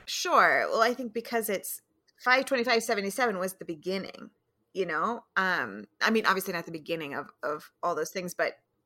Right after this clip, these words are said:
but of Star Wars taking over the world, right? Because, and, and I think, I do think that's a, one of the, um, pieces of the movie that I resonated with a lot was being very excited about something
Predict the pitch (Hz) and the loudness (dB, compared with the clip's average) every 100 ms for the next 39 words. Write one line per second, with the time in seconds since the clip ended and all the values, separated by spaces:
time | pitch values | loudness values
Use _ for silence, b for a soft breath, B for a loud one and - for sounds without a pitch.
0 | - 190 185 165 - 180 175 165 170 185 | -4 0 0 -2 -2 0 2 0 -2 -6
1 | - 175 165 147 139 185 220 143 151 180 | -8 -10 -8 -6 -2 2 2 2 2 0
2 | 180 185 - 139 - 190 190 196 180 - | -2 -6 -6 -8 -6 -2 -2 -2 -8 -4
3 | 196 202 214 196 180 185 160 160 b b | -4 0 -2 0 -4 -2 -6 -6 b b
4 | b b b b _ _ _ 190 185 190 | b b b b _ _ _ -6 -2 -2
5 | 185 170 160 - - 180 165 113 160 185 | 2 2 2 0 -4 -8 -6 -8 -10 -14
6 | _ _ _ _ _ - - - 247 220 | _ _ _ _ _ -20 -12 -8 -6 -4
7 | 208 196 180 - - 170 170 170 175 165 | -2 -2 -4 -6 2 2 2 -2 0 2
8 | 156 156 117 180 190 180 180 156 - - | 2 2 0 -2 -4 0 0 0 -2 -2
9 | - 165 175 185 185 190 165 165 170 160 | 0 0 2 0 0 -4 -2 -4 -2 0
10 | 160 156 - 165 190 180 165 - 180 170 | 2 2 0 -2 -4 -4 -8 -4 0 2
11 | 185 180 - - 143 165 185 220 214 - | 2 0 -2 -4 -2 -2 -4 -4 -4 -4
12 | 233 220 226 220 | -8 -8 -6 -6